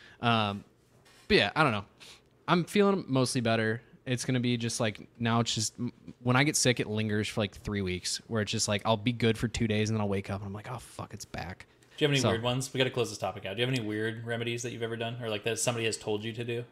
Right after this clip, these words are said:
Speaker 2: Like, anything that was
Speaker 1: Uh,
Speaker 2: just kinda out in the middle of nowhere?
Speaker 1: socks in, uh, potatoes in the socks.
Speaker 2: Yep. Okay, I've heard that one
Speaker 1: I've heard
Speaker 2: before.
Speaker 1: that
Speaker 2: I've heard
Speaker 1: one. I
Speaker 2: onions in the sock too.
Speaker 1: I've heard that. Um, or onions over the eyes.
Speaker 2: Ooh, I haven't heard that. Just the
Speaker 1: Um,
Speaker 2: feet. Apparently, like, if you talk to people that are, like, into, like, um,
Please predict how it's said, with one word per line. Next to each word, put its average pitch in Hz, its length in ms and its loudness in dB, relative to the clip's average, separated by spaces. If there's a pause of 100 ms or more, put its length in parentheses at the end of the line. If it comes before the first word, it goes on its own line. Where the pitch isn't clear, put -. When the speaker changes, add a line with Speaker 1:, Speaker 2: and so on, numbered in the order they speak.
Speaker 2:
Like, 120 140 -10
anything 113 60 -2 (100)
that 117 220 6
was 104 40 0
Speaker 1:
Uh, - 40 -2
Speaker 2:
just - 120 -10
kinda 110 160 -6
out 107 320 -8
in 127 60 -10
the 113 80 -8
middle 107 120 -6
of 107 60 -2
nowhere? - 140 2
Speaker 1:
socks 120 400 4
in, 127 380 0
uh, 117 180 2
potatoes 131 400 2
in 123 80 2
the 113 80 0
socks. - 460 -4 (200)
Speaker 2:
Yep. 127 160 2 (100)
Okay, 110 300 -2
I've 120 80 -10
heard 117 160 -4
that 110 140 0
one 113 80 0
Speaker 1:
I've 113 100 2
heard 123 180 6
Speaker 2:
before. - 20 2 (140)
Speaker 1:
that - 40 0
Speaker 2:
I've 120 120 2
heard - 160 6
Speaker 1:
one. - 80 -2
I 123 40 0
Speaker 2:
onions 123 280 -2
in 135 80 -2
the 131 60 -2
sock 123 320 -2
too. 123 260 -6 (180)
Speaker 1:
I've - 60 -4
heard 127 180 4
that. 110 260 2 (320)
Um, 107 580 0
or 127 160 2
onions 123 400 0
over 120 180 -6
the 113 140 -8
eyes. 98 480 -4 (500)
Speaker 2:
Ooh, 127 140 -6
I 110 40 -10
haven't 113 180 -8
heard 110 140 -12
that. - 200 -16 (260)
Just 107 140 0 (120)
the 101 80 0
Speaker 1:
Um, 95 80 -4
Speaker 2:
feet. 92 260 -8 (140)
Apparently, 185 360 0
like, 127 240 4 (600)
if 120 100 -8
you 123 60 -6
talk 139 200 0
to 135 60 -6
people 127 220 -2
that 120 100 0
are, 113 100 0
like, 104 220 -2
into, 117 280 -4
like, 104 340 -2
um, 98 500 -6